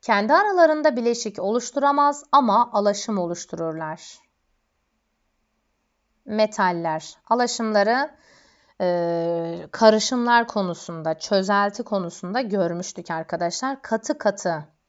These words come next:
karışımına ne diyorduk? Alaşım diyorduk. Kırılgan olduklarından işlenerek tel ve levha haline getirilemezler.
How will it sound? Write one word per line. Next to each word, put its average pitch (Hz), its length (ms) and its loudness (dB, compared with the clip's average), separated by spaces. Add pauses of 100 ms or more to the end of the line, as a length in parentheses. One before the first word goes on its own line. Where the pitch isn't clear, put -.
(120)
karışımına 196 580 -2
ne 220 220 -4
diyorduk? 190 520 -4
Alaşım 214 640 0
diyorduk. - 460 -8 (600)
Kırılgan 285 560 4
olduklarından 208 1040 2
işlenerek 254 800 -2 (160)
tel 311 380 2
ve 320 180 4
levha 233 520 0
haline 226 380 2
getirilemezler. 190 1200 -6